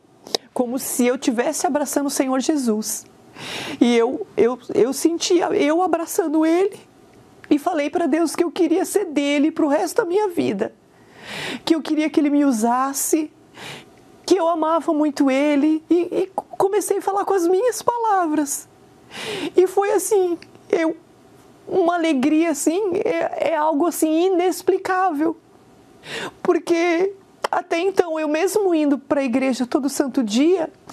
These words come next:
eu ainda tinha assim, um, às vezes eu tinha inseguranças do meu futuro. E eu lembro que nesse dia, nessa reunião, eu perdi essa insegurança.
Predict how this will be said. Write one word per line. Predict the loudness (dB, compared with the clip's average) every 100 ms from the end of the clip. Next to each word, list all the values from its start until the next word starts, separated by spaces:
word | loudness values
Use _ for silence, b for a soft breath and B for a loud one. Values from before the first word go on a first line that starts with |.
| B B B B
eu | 0 0
ainda | 0 0
tinha | 0 -2 0
assim, | 0 -2 -2
um, | -4 -6 -4
às | -4 0
vezes | 0 2
eu | 0
tinha | 0 0 2
inseguranças | 2 0 0 0 0 0 0
do | 0
meu | 0
futuro. | 0 -2 0 0 2 0 -2 -12 -20 -4
E | 2 2
eu | 4
lembro | 2 2 0
que | 0 0
nesse | 2 0 0
dia, | -2 0 0 2
nessa | 0 -2 -2
reunião, | 0 0 2 0 0 -2 -6 -12 -20 -20 -20 -20 -20 -20 -20 -16 0
eu | 0 0
perdi | -2 0 0 2 0
essa | 2 -2
insegurança. | 0 0 0 0 0 -2 -6